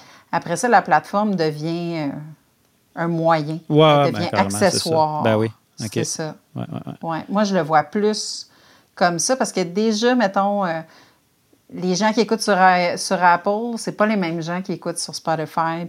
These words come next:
Speaker 1: puis sur YouTube Music.
Speaker 2: Ah ouais?
Speaker 1: C'est pas les mêmes profils de consommateurs, c'est pas les mêmes, euh, c'est pas les mêmes types de playlists aussi qui viennent avec pour ces raisons-là. Tu sais, comme, il y a toute une logique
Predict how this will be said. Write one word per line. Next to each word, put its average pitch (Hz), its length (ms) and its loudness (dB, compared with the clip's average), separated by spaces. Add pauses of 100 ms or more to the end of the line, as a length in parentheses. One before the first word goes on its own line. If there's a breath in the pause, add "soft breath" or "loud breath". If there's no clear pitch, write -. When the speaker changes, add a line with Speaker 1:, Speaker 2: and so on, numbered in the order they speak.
Speaker 1:
puis - 120 -14
sur 165 200 -6
YouTube 165 340 -6
Music. 151 480 -6 (140)
Speaker 2:
Ah 151 120 4
ouais? 190 120 4
Speaker 1:
C'est 190 140 -4
pas 220 160 0
les 196 100 0
mêmes 175 360 -2
profils 185 440 -4
de 180 60 -2
consommateurs, 160 840 -6 (380 loud breath)
c'est - 140 -6
pas 156 140 -4
les 160 100 -4
mêmes, 170 560 -2
euh, 156 320 -4 (360 loud breath)
c'est - 320 -10 (220)
pas 190 100 2
les 180 120 0
mêmes 180 360 -2
types 185 260 -4
de 180 100 -2
playlists 175 760 -4
aussi 170 380 -8
qui - 120 -14
viennent 160 240 -6
avec 160 400 -4 (200)
pour 180 240 0
ces 170 160 -4
raisons-là. 160 540 -4
Tu - 80 -12
sais, 214 100 -4
comme, 190 220 -2 (480 loud breath)
il - 20 -10
y 175 40 -4
a - 20 -4
toute 254 160 -2
une 220 240 0
logique 175 500 0